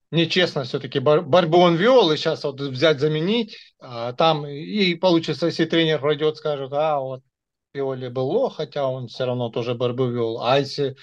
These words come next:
не выйдет, скажут: «А, ну, потому что это новый тренер, ну, что он мог сделать, это группа». Ну, то есть тут такое тоже. Смена тренера, на, на нового тренера как бы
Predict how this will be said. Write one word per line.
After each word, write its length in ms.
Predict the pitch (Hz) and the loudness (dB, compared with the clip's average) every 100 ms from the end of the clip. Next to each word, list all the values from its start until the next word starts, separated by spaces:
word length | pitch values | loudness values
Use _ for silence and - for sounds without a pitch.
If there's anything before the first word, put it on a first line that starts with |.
| - - _ | -20 -20 _
не 80 | 160 | 0
выйдет, 300 | 156 156 135 - | 4 4 0 -2
скажут: 380 | 160 139 139 | 0 0 0
«А, 260 | 277 277 208 | 0 2 2
ну, 180 | 175 165 | 2 -2
потому 360 | 160 156 147 135 | -2 -2 -8 -8
что 140 | 135 | -8
это 160 | 131 127 | -6 -4
новый 280 | 131 135 131 | -2 -2 -2
тренер, 400 | 220 233 160 139 | -2 -2 -4 -8
ну, 280 | 135 123 - _ | -10 -12 -14 _
что 240 | - 123 | -4 -4
он 80 | 117 | -2
мог 200 | 113 113 | -2 -4
сделать, 360 | 120 208 165 123 | 2 2 2 -2
это 220 | 107 113 | -6 -6
группа». 220 | 113 127 | -6 -6
Ну, 180 | 247 254 | -4 -2
то 100 | 294 | -2
есть 200 | 208 - | -2 -4
тут 180 | 240 214 | -6 -2
такое 340 | 226 180 147 | 0 4 2
тоже. 440 | 123 120 113 107 107 _ - - - | 2 -4 -4 -8 -8 _ -20 -20 -14
Смена 380 | - 202 202 185 | 0 4 4 4
тренера, 460 | 226 226 185 160 | 4 4 6 4
на, 240 | 156 160 160 | 4 2 2
на 200 | 160 165 | 0 0
нового 320 | 165 170 160 | 2 4 4
тренера 440 | 160 156 151 147 | 2 -2 0 -2
как 220 | 139 139 139 | -4 -10 -6
бы 240 | 147 | -6